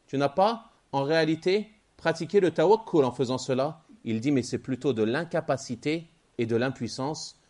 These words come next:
Wallahu al-musta'an. Ensuite, il dit, وَكَذَلِكَ مَنْ يَبْذُلُ اجْتِهَادَهُ وَيَعْتَمِدُ عَلَى نَفْسِهِ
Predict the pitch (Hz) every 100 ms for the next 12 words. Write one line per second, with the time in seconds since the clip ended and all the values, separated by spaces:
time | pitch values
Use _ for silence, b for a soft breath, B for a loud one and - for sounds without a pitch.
0 | - 113 117 135 113 104 - 101 95 95
1 | 101 b b b 120 196 190 175 170 180
2 | 165 175 156 190 160 123 110 101 - b
3 | b 120 147 147 220 202 202 175 - 156
4 | 151 165 131 117 107 101 b b 117 135
5 | 156 151 - 214 185 156 135 135 123 120
6 | 110 - - 117 110 95